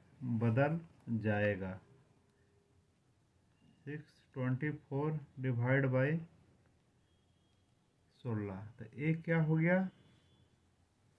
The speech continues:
थर्टी नाइन लग्गा। सवाल ये पैदा हो रहा है कि सोलह से क्यों भाग दिए, तो यहाँ पे मैंने आपको बताया था कि उनकी सोलह कानवा बराबर एक लग्गा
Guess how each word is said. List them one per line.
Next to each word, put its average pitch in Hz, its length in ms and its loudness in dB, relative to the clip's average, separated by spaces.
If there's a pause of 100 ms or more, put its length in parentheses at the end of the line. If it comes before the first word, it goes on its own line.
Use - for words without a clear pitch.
(600)
थर्टी 127 540 -6 (520)
नाइन 131 640 2 (2250)
लग्गा। 104 360 -2 (260)
सवाल 151 420 2
ये 175 140 4
पैदा 160 340 4
हो 160 180 2
रहा 139 220 2
है 143 160 2
कि 196 160 -6
सोलह 156 440 0
से 170 160 -4
क्यों 156 320 0
भाग 123 360 2
दिए, 104 340 -2
तो 131 140 -8
यहाँ 151 300 -2
पे 165 140 -8
मैंने 156 280 2
आपको 147 300 -2
बताया 143 320 0
था 165 180 -4
कि 185 200 -2
उनकी 196 420 -2
सोलह 151 540 0
कानवा 156 480 2
बराबर 143 480 2
एक 160 280 2
लग्गा 123 420 0